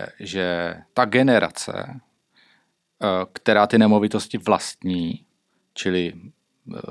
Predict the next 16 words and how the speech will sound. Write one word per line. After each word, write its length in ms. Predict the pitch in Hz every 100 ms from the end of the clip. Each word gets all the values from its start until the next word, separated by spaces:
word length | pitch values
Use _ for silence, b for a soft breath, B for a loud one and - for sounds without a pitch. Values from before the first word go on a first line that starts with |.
| 98
jestli 220 | - - -
to 100 | -
říkám 260 | 92 95
správně, 380 | - 98 92 92
generace 560 | 92 92 92 - 101 -
X, 440 | 113 127 - - - b b b b
eh, 40 | - 95 92 90 90 87 87 90 90 90 90 -
anebo 300 | 92 87 87
prostě 540 | - - - 92 87 B B B
boomers, 480 | 107 131 160 165 - - _ _ _ B B B B -
tak, 300 | 90 - 107
eh, 40 | 98 98 95 95 95 92 92 92 - - _ _ _ _ _ _ _ _ -
oni 160 | 113 107
ty 100 | 107
nemovitosti 460 | 110 107 113 -
prostě 400 | 104 101 - 104